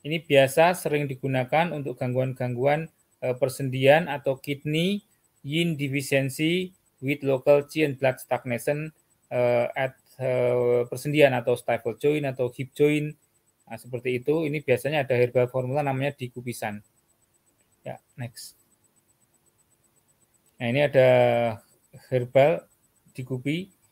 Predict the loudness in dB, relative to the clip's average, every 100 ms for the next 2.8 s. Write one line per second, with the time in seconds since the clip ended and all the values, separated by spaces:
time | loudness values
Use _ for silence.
0 | _ _ -12 -6 -4 -4 -2 -2 0 -2
1 | -2 -4 -4 -4 -6 -8 -8 -6 -4 -4
2 | -2 -2 0 -2 -4 -6 -8